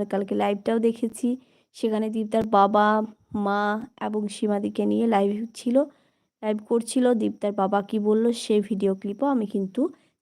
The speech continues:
দিয়েছি। তোমরা দেখেছো, অনেকেই দেখেছো, কমেন্ট করেছো।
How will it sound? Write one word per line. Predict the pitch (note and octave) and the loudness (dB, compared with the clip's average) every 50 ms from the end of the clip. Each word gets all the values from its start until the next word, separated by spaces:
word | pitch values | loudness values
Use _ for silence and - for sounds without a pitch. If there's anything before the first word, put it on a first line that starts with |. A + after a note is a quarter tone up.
| - | -12
দিয়েছি। | G#3+ G3+ A#3 C#4+ D4+ C#4 G#3+ - - - - E3+ G3+ F#3+ - _ _ _ _ _ _ _ - | -4 2 4 6 6 6 6 4 0 -6 -6 -6 -6 -8 -12 _ _ _ _ _ _ _ -10
তোমরা | A3 G#3 G#3+ G#3+ B3 F4+ G4+ - - - _ _ - | -8 -4 -2 0 0 -2 -2 -6 -14 -20 _ _ -10
দেখেছো, | A3 G#3 A#3 B3+ C4 - C#4 C4 - C#4 | -6 -2 -2 -2 0 0 -2 0 2 2
অনেকেই | A3+ G#3 G#3 A3+ B3 B3+ B3+ D#4 D#4 | 2 2 2 0 0 0 0 0 0
দেখেছো, | C4+ B3+ A#3 A#3 - A#3+ - - C4 | 0 0 0 0 -2 -4 -2 -2 -4
কমেন্ট | B3+ A3+ G#3 G#3 G#3 G#3+ A3 - - | -2 0 0 0 0 -2 -2 -2 0
করেছো। | - G#3+ G3+ G#3 G#3+ G#3+ A3 - C4+ | 0 2 2 2 0 -2 -2 0 -2